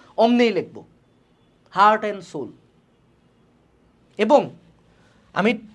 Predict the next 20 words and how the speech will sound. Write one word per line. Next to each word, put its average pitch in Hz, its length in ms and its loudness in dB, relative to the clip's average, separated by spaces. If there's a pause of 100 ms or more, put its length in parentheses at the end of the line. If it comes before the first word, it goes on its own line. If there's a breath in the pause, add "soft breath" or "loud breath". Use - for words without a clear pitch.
চেষ্টা 262 340 2
করব 294 320 0
যে 247 140 -2
এইখান 262 480 -2
থেকে 277 160 -6
ভুলগুলো 240 460 -2
অ্যানালাইজ 214 400 -2
করা, 185 180 -6
যে 165 120 -8
কী 240 140 -10
কী 254 80 -6
ভুল 233 160 -6
করছি, 240 380 -10 (520 soft breath)
কেন 226 180 2
মিস 254 220 -2
করলাম, 247 380 0
কেন 285 260 -2
নাম্বার 285 300 2
কম 240 180 -4
আসলো, 262 320 -8